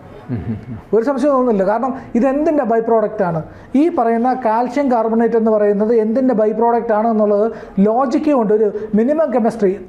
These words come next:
Speaker 2: ഒരു, ഒരു എയ്ത്ത് സ്റ്റാൻഡേർഡ് കെമിസ്ട്രി പഠിച്ച ഏതൊരു ആൾക്കും മനസ്സിലാവും ഇതെന്തിൻ്റെ by പ്രോഡക്റ്റ് ആണെന്ന്. ഈ by പ്രോഡക്റ്റുകൾ ആർക്ക് വേണ്ടിയിട്ടാണ് ഇവിടെ കൊണ്ടുവന്നത്? നമുക്കറിയാമല്ലോ, ഏതാനും വർഷങ്ങൾക്ക് മുമ്പ് കൊച്ചി തുറമുഖത്ത്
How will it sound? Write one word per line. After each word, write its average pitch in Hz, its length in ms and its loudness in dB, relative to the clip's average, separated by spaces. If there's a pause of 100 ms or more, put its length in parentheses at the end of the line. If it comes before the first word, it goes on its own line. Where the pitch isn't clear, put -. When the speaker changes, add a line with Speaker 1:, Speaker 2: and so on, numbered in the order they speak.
(340)
Speaker 2:
ഒരു, 233 180 2
ഒരു 233 200 4
എയ്ത്ത് 233 260 2
സ്റ്റാൻഡേർഡ് 262 520 0
കെമിസ്ട്രി 240 320 0
പഠിച്ച 214 260 2
ഏതൊരു 233 400 4
ആൾക്കും 220 340 0
മനസ്സിലാവും 190 540 0 (220)
ഇതെന്തിൻ്റെ 247 440 2
by 208 180 2
പ്രോഡക്റ്റ് 208 400 0
ആണെന്ന്. 175 520 -4
ഈ 302 60 4
by 269 180 2
പ്രോഡക്റ്റുകൾ 254 520 0
ആർക്ക് 220 320 0
വേണ്ടിയിട്ടാണ് 226 440 2
ഇവിടെ 196 140 2
കൊണ്ടുവന്നത്? 185 520 0 (380)
നമുക്കറിയാമല്ലോ, 240 840 2
ഏതാനും 240 340 2
വർഷങ്ങൾക്ക് 226 500 0
മുമ്പ് 190 340 0
കൊച്ചി 208 300 -2
തുറമുഖത്ത് 202 680 0